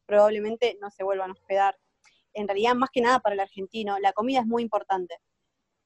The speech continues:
Eh, <laughs> entonces, en los hoteles, eh, de, de alta gama sí controlan mucho los procesos, tienen controles que hacemos nosotros,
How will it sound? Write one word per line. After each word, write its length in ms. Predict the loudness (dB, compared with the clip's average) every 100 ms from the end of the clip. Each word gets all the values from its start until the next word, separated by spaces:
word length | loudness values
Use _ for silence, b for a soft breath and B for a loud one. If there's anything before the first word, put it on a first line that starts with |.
| -6
Eh, 160 | -4 -4
<laughs> 300 | -2 -2 4
entonces, 440 | 4 6 4 4 _ _
en 140 | 0 2
los 180 | 2
hoteles, 420 | 0 2 4 4 2 -6 _
eh, 160 | -8 -4
de, 280 | 0 0 2
de 80 |
alta 300 | 2 4 4
gama 480 | 6 6 6 2 2 -4
sí 380 | _ -8 -8 -12 _
controlan 500 | -10 -4 -2 -2 -2
mucho 200 | -4 -4
los 120 | -4 -6
procesos, 600 | -4 -4 -2 -2 -4 -6 _ _ _ _ _ -2
tienen 280 | 0 2 2
controles 520 | 2 4 2 2 -2
que 100 | -8
hacemos 300 | -2 -2 -2
nosotros, 560 | -2 4 4 6 2